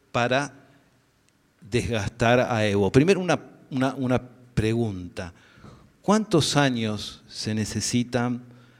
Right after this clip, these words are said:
para llevar adelante transformaciones estructurales en sistemas de dominación establecidos durante años o durante siglos?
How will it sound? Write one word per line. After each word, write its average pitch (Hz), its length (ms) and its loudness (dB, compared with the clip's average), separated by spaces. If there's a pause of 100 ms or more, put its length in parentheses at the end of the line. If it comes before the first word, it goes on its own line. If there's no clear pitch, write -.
(180)
para 104 180 -4
llevar 117 340 2
adelante 113 520 2
transformaciones 104 1080 0
estructurales 113 880 -2
en 101 120 -6
sistemas 117 500 0
de 101 100 -2
dominación 107 760 0 (300)
establecidos 120 920 0 (360)
durante 107 420 -2
años 139 520 2 (360)
o 107 120 2
durante 107 400 2
siglos? 107 560 4